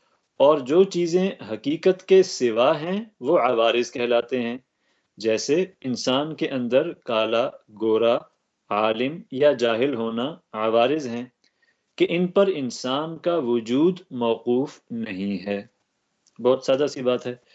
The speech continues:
کہ کسی بھی چیز کی ماہیت وہ ہے جس سے وہ مل کر بنتی ہے، جسے ہم عام طور سے انگریڈینٹس کہہ دیتے ہیں۔ کسی چیز کے انگریڈینٹس کے وہ مل کر وہ چیز بناتے ہیں،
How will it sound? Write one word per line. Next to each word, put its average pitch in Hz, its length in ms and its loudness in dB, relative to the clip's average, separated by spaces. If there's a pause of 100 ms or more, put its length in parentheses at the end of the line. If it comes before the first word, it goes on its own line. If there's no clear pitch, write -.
(400)
کہ 135 100 -4
کسی 135 260 0
بھی 170 160 0
چیز 147 440 -2 (840)
کی 185 340 2 (480)
ماہیت 120 760 0
وہ 143 340 2
ہے 175 160 4
جس 151 200 -2
سے - 180 4
وہ 190 160 6
مل 175 240 0
کر 190 160 2
بنتی 120 600 0
ہے، 87 140 -8 (760)
جسے 135 280 0
ہم 151 160 -2 (220)
عام 139 240 -2
طور 135 180 4
سے 151 180 -6
انگریڈینٹس 127 720 0
کہہ 110 120 0
دیتے 104 320 -4
ہیں۔ 98 140 -8 (400)
کسی 127 260 -2
چیز 127 320 -2
کے 139 140 -2
انگریڈینٹس 120 600 0
کے 139 100 2
وہ 139 160 4
مل 139 280 2
کر 175 220 2
وہ 165 200 0
چیز 151 320 -4
بناتے 113 420 -4
ہیں، 156 180 -4